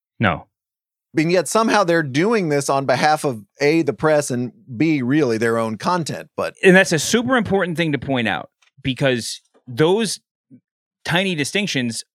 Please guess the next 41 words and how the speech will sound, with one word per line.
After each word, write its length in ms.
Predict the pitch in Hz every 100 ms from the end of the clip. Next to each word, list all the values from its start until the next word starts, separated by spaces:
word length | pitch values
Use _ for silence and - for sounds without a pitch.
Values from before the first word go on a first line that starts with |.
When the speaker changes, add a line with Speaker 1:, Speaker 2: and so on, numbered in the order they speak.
| _ _
Speaker 1:
always 340 | 190 226 160 120
get 140 | 123
lost 320 | 139 107 101
in 60 | 110
these, 180 | 104 95
in 160 | 120
these 220 | 110 101 - _ _
conversations, 760 | 127 107 95 98 80 78 67 98
in 80 |
these 160 | 104 101
arguments, 520 | 107 104 101 95 92
these 180 | 101 95
disputes, 380 | 101 - 95 -
whatever 220 | 101 95
you 120 | 90
want 160 | 85 80
to 60 |
say. 360 | - 80 - - _ _ _ _ _ _ -
What 160 | 151
we're 160 | 180 139
arguing 400 | 214 247 165 127
about 220 | 117 120
is 100 | 117
a 60 | 117
thing 200 | 156 135
that 100 | 120
nobody 440 | 123 131 120 104
has 120 | 95
ever 200 | 90 82 53
said. 300 | - 53 -
And 120 | 131
there 120 | 135 135
are 40 |
reporters 500 | 127 120 175 185 160
who 100 | 151
will 160 | 120 98
get 200 | 98 147
on 200 | 143 123
Twitter 400 | 139 147 143 135
and 220 | 131 120
will 280 | 113 101